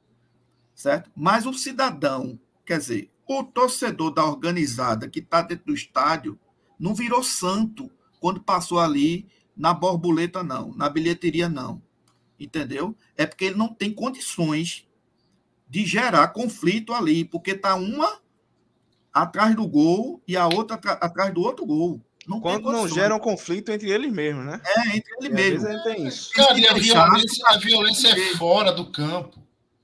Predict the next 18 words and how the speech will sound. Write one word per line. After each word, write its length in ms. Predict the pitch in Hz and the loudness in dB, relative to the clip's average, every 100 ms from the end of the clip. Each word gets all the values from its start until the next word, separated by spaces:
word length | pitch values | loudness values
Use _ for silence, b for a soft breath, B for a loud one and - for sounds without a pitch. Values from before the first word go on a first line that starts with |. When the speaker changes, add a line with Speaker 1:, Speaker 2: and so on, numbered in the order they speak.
| _ | _
Speaker 1:
Mas 300 | 165 220 226 | 0 0 0
é 100 | 247 | -4
fora, 400 | 220 - 202 220 | -4 -4 -2 -2
Gera. 220 | 165 135 | 0 -2
O 60 | 147 | -4
que 200 | - - | -10 -16
eu 60 | 175 | -8
quero 180 | 220 | -6
dizer 220 | 214 175 185 | -4 -4 -4
é 40 | |
justamente 500 | 175 190 180 208 175 | -4 -4 -4 -4 -6
isso. 140 | 160 | -4
Essa 220 | 185 214 220 | -4 -4 -4
frase 320 | 180 190 190 | 0 -2 -2
que 100 | 196 | -10
se 140 | 175 | -10
diz 200 | 143 156 | -8 -6
assim, 300 | 147 147 127 | -6 -8 -12